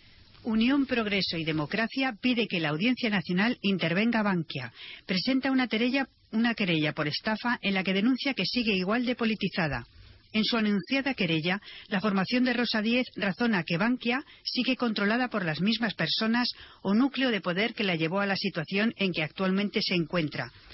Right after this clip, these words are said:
Pruebas de ello serían que su actual presidente, José Ignacio Goirigolzarri, haya sido propuesto por el saliente Rodrigo Rato, que el primero haya exculpado a su antecesor públicamente de cualquier tipo de responsabilidad,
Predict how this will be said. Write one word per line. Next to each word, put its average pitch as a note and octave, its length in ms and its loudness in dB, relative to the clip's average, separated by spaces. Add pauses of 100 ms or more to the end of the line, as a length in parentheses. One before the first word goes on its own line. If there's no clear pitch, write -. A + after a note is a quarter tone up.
(280)
Pruebas G#3 300 0
de G#3+ 100 2
ello A3+ 240 0
serían A3+ 420 2
que A#3 100 0
su - 120 -2
actual G3 280 -2
presidente, G3 640 -2
José F3 280 -2
Ignacio F3 460 0
Goirigolzarri, D#3+ 880 0 (440)
haya A#3 200 2
sido B3+ 240 0
propuesto A#3+ 480 -2
por G#3+ 140 -2
el F#3+ 100 0
saliente A#3 600 0
Rodrigo F#3 580 0
Rato, E3 420 -2 (320)
que F#3 100 0
el F3 80 0
primero G#3 480 2
haya G#3+ 220 0
exculpado A3+ 600 -2
a G#3+ 100 0
su - 140 -4
antecesor E3 600 -2
públicamente A3+ 640 0
de G#3 100 0
cualquier G3 400 -2
tipo A#3+ 240 -2
de A3+ 100 0
responsabilidad, F#3+ 840 -2